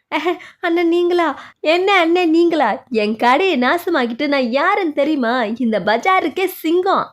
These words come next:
அப்பேற்பட்டவனை அசிங்கப்படுத்திட்டு நீ." "ஐயோ அண்ணா, இவனுங்கெல்லாம் என்னோட ஹெல்ப்பர்ஸ். இப்போ உன் கடையை எப்படி தூள் தூள் ஆக்குறானுங்க பாக்குறியா?"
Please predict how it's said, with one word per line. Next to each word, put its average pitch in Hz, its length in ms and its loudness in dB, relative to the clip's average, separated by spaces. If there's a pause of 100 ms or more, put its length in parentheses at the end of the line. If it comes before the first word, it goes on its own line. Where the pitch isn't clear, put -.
அப்பேற்பட்டவனை 330 840 0
அசிங்கப்படுத்திட்டு 359 720 -4
நீ." 254 220 -4 (220)
"ஐயோ 311 420 0
அண்ணா, 302 420 0 (320)
இவனுங்கெல்லாம் 247 600 2
என்னோட 349 300 2 (100)
ஹெல்ப்பர்ஸ். 359 680 0
இப்போ 208 300 0
உன் 190 80 -4
கடையை 320 360 0
எப்படி 311 180 -2
தூள் 370 220 0
தூள் 349 120 -2
ஆக்குறானுங்க 320 500 0
பாக்குறியா?" 311 380 0